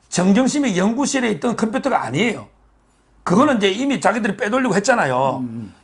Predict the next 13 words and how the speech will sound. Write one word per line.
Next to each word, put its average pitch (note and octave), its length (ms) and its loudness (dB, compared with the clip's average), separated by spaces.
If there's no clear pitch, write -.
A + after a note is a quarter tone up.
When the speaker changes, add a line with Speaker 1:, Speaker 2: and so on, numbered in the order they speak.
Speaker 1:
이 C4+ 180 2
컴퓨터는 C4 540 0
뭐냐면 F#3+ 460 0
휴게실에 A#3 560 -6
있던 - 260 -12
강사. C3+ 460 -6
Speaker 2:
아, B2 240 -4
강사 C3+ 340 -4
휴게실에. A2 500 -12
Speaker 1:
거기 D#4 240 4
있는 A#3+ 220 4
컴퓨터예요. E3 800 -2
Speaker 2:
예. G2+ 300 -10